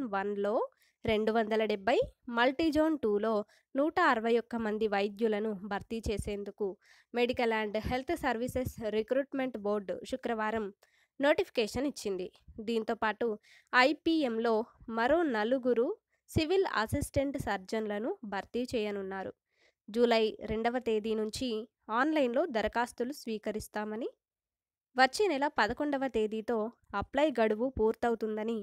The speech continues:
అధికారులు ప్రకటించారు. ఎంసీహెచ్ఆర్బీ డాట్ తెలంగాణ డాట్ జీఓవీ డాట్ ఇన్ అనే వెబ్‌సైట్‌లో దరఖాస్తులు చేసుకోవాలని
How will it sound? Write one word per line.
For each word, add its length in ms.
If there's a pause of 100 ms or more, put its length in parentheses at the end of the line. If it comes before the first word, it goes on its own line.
(220)
అధికారులు 540
ప్రకటించారు. 680 (1300)
ఎంసీహెచ్ఆర్బీ 1500
డాట్ 320 (160)
తెలంగాణ 600
డాట్ 400
జీఓవీ 540
డాట్ 320
ఇన్ 160 (1400)
అనే 240 (160)
వెబ్‌సైట్‌లో 600 (340)
దరఖాస్తులు 680
చేసుకోవాలని 920